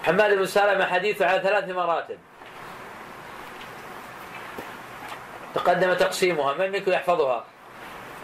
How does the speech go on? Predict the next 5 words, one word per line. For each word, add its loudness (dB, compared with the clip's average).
تقسيم 2
حديث 4
حماد 2
بن -4
سلمة. 4